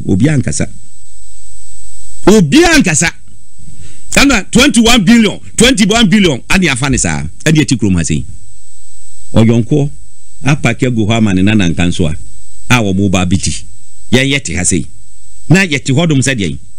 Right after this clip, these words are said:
Eti sɛ wokɔ adopted children a, ɛno na ɛyɛ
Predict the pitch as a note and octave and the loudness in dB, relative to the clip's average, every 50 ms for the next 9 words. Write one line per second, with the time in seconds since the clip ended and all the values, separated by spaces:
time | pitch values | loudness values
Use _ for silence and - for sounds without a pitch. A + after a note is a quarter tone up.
0 | - - - - - - - - - - - - - - - C4+ - C#4 D4 G4 | -6 -6 -4 -4 -4 -4 -2 -2 -2 0 0 0 2 2 2 0 0 0 0 -2
1 | D4+ - F#4 F#4 G4 F#4+ - F3+ E3+ C#3+ - A3+ G3 - A3+ A3+ G#3+ - - F#3 | -2 0 0 -2 -2 -2 -2 -2 -2 0 0 -2 0 0 0 0 0 2 2 2
2 | D#3+ C3 C3 A2+ G2+ G2+ F#2 D#2 C#2 - - - - - - - - - - - | 2 2 0 0 0 0 -2 -4 -4 -6 -8 -6 -6 -6 -6 -4 -4 -4 -4 -2
3 | - - - - - - - - - - - - - - - - G#3+ G#3 D4+ F#4+ | -2 -2 -2 -2 0 0 0 0 0 0 2 2 2 4 4 4 4 4 2 2
4 | G4+ C4+ G#3 F3+ E3+ G3 G#3+ A3 A3 | 2 2 2 2 2 2 2 2 0